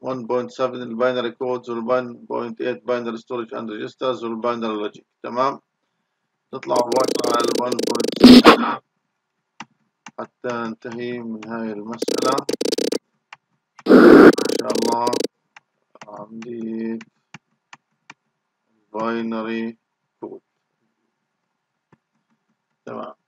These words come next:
الباينري codes أول حاجة هنتعرف على حاجة اسمها البي سي دي كود. أكوا-، شف-، أو شف-، ترميز البي سي دي أو تشكيل البي سي دي.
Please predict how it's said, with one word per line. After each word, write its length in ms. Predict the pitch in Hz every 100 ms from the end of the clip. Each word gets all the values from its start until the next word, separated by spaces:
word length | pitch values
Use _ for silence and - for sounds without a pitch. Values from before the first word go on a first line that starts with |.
| _ _
الباينري 520 | - 120 165 170 170 156
codes 600 | 165 165 165 151 - - _ _ _
أول 200 | 131 147
حاجة 280 | 135 143 139
هنتعرف 300 | 135 - 135
على 120 | 135
حاجة 100 | 131
اسمها 120 | 127 127
البي 200 | 113 131
سي 140 | -
دي 140 | 113
كود. 400 | 113 143 147 151 _ _ _ _
أكوا-، 480 | 127 - 127 - -
شف-، 280 | - 123 - _ -
أو 120 | 123
شف-، 360 | - 120 - _ _ _ _
ترميز 380 | 120 120 139 113
البي 500 | 113 110 110 107 123
سي 160 | 110 120
دي 260 | 127 131
أو 80 | 117
تشكيل 400 | - - - 127
البي 280 | 113 110 117
سي 140 | 107
دي. 320 | 110 127 226